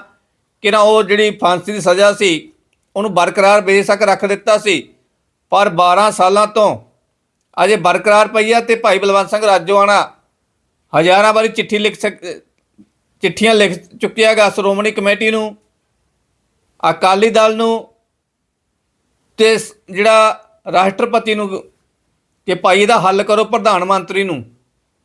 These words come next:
ਕੇਂਦਰ ਨੇ ਕੋਈ ਜਵਾਬ ਨਹੀਂ ਦਿੱਤਾ। ਤੇ ਹੁਣ ਵੇਖਦੇ ਹਾਂ ਕਿ ਅਠਾਰਾਂ ਮਾਰਚ ਤੋਂ ਬਾਅਦ ਸੁਪਰੀਮ ਕੋਰਟ ਕੀ ਫੈਸਲਾ ਲੈਂਦੀ ਆ।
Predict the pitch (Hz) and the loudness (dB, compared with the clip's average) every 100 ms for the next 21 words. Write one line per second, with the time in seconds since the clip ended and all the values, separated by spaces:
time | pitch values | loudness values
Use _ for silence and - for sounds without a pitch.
0 | _ _ _ _ _ _ _ _ _ _ | _ _ _ _ _ _ _ _ _ _
1 | _ _ _ _ _ _ _ _ _ _ | _ _ _ _ _ _ _ _ _ _
2 | 180 180 190 220 233 226 214 226 202 196 | -2 0 0 0 0 2 2 2 2 4
3 | 196 220 202 185 - 214 196 202 - _ | 2 0 -6 -4 0 2 2 0 -6 _
4 | _ _ _ _ _ 220 202 208 196 208 | _ _ _ _ _ -4 -4 -4 -2 0
5 | 196 208 226 220 226 226 185 202 202 196 | 0 2 2 2 0 0 2 2 2 2
6 | 196 196 214 202 185 208 214 196 143 - | 0 -2 -2 2 2 2 2 0 0 -6
7 | _ _ _ _ _ _ _ _ _ _ | _ _ _ _ _ _ _ _ _ _
8 | _ _ _ _ _ _ _ - 165 175 | _ _ _ _ _ _ _ -4 0 2
9 | 208 233 233 226 226 226 226 214 - _ | 2 0 2 2 4 2 2 0 -10 _
10 | _ - 220 240 202 202 220 214 208 190 | _ -12 -8 -4 -2 -2 0 2 0 -4
11 | 190 220 214 196 190 | -2 0 2 2 -2